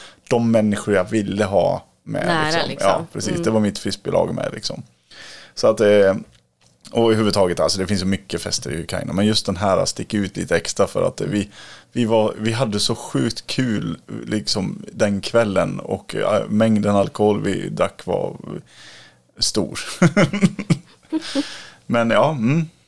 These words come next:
Speaker 1: varsågod.
Speaker 2: Mm. Ja, men jag fortsätter väl lite på det här lagandan.
Speaker 1: Mm.
Speaker 2: Eh,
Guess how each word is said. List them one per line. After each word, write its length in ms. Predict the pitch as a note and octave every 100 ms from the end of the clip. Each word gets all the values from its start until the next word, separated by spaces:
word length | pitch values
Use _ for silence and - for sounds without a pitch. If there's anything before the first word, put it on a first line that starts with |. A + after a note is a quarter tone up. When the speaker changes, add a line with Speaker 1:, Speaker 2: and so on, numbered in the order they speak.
| _ _
Speaker 1:
varsågod. 460 | - G2 B2 A#2+ G2
Speaker 2:
Mm. 120 | G2+ - - - - - _
Ja, 140 | - G#3+
men 80 | A3+
jag 140 | A3+
fortsätter 320 | B3 A#3 A3
väl 80 | A3+
lite 140 | A3 -
på 80 |
det 60 | F3+
här 100 | E3
lagandan. 1000 | E3 F#3 E3 E3 - G3+ E3 - F3 F#3 -
Speaker 1:
Mm. 480 | - D#3+ D#3+ D#3
Speaker 2:
Eh, 40 | D#3+